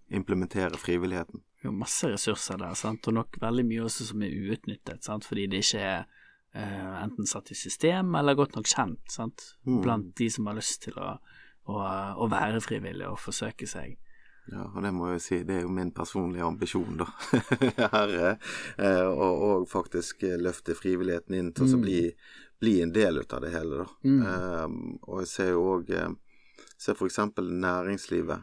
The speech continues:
Speaker 1: hvor de ønsker å være med.
Speaker 2: Mm.
Speaker 1: Oppriktig, hva det gir de ansatte. Eh, for dette er jo lett, også mange selskaper snakker gjerne om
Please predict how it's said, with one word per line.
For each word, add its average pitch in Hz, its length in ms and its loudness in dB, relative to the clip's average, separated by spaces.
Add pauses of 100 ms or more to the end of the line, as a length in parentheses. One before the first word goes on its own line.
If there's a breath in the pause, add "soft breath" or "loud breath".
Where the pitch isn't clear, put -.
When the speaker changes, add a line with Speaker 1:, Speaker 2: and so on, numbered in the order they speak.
(160)
Speaker 1:
hvor - 180 -2
de 87 280 0 (640 loud breath)
ønsker 92 560 -2
å 85 160 -4
være 87 240 0
med. 90 140 -4 (340)
Speaker 2:
Mm. 139 220 6
Speaker 1:
Oppriktig, - 640 -10
hva 90 160 -4
det 90 80 2
gir 85 600 -4
de 80 100 -4
ansatte. 82 680 -4 (420 loud breath)
Eh, - 300 -6
for 95 160 -2
dette 98 180 0
er 98 60 4
jo 87 80 2
lett, 104 180 -2
også 120 300 0 (340)
mange 98 240 0
selskaper 85 480 -2
snakker 90 320 -4
gjerne 82 160 -2
om 80 160 -2